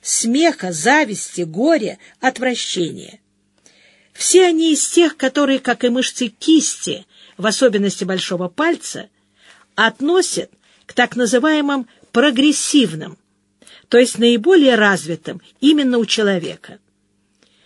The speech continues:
Мимические мышцы как растягивают, так и сжимают на лице естественные отверстия, а так как последних семь,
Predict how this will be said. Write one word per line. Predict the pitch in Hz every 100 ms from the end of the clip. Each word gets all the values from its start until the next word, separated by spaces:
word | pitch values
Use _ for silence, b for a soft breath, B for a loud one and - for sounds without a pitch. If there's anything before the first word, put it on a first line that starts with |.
| _ -
Мимические | 202 247 277 285 247 - 254
мышцы | 247 262 - 233
как | 247 233
растягивают, | 226 220 - 214 196 180 214 269 294 _ b b b b
так | 226 226 226
и |
сжимают | 175 202 190 190 196 202
на |
лице | 214 240 - 269 269 b b
естественные | 175 196 - 220 214 - 233 233
отверстия, | 247 269 320 220 - - - _ _ _ _ _ _ _
а | 185 196
так | 233 226
как | - 202 -
последних | 196 - 202 196 165 160
семь, | - - 330 427